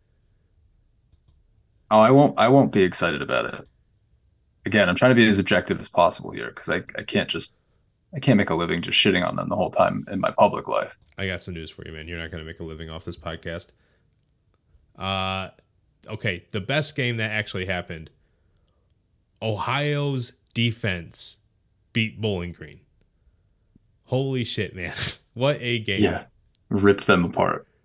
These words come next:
Speaker 2: They had two scoop and scores. Bowling Green only had one touchdown. Uh, you, you're the one that told me that Bowling Green looked competent.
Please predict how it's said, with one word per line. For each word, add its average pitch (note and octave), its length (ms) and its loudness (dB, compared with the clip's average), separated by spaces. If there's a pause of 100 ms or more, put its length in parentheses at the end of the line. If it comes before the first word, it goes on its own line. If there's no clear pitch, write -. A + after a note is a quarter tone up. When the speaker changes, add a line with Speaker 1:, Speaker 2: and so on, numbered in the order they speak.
(380)
Speaker 2:
They A2 100 0
had A2 200 -2
two D#3+ 220 0
scoop C3 320 -4
and A2+ 160 -6
scores. F2+ 640 -6 (1400)
Bowling C3 240 -2
Green B2 180 -2
only A#2+ 200 -2
had G2+ 180 -2
one G#2 200 -4
touchdown. E2+ 580 -12 (100)
Uh, F2 320 -10
you, C3+ 300 -2
you're B2+ 180 -2
the C3 120 -4
one A#2 160 -4
that G2+ 180 -6
told G#2 180 -6
me G2+ 100 -4
that F2 140 -8
Bowling F#2+ 240 -8
Green F2 180 -8
looked E2 160 -14
competent. E2+ 520 -10